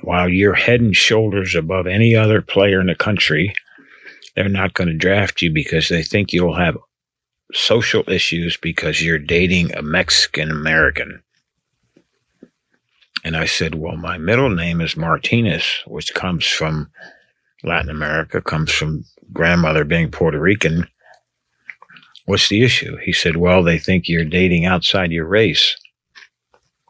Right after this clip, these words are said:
I said, "Well, tell them my middle name." It didn't matter.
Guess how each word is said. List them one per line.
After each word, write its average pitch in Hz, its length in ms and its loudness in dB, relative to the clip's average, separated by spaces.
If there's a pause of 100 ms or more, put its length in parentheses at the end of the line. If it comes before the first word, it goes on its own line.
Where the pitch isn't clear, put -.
(680)
I - 100 -2
said, 85 260 -2
"Well, 80 220 0
tell - 280 2
them 101 120 4
my 92 140 0
middle 101 300 2
name." 127 420 0 (2250)
It 92 100 -2
didn't 90 220 2
matter. 95 380 2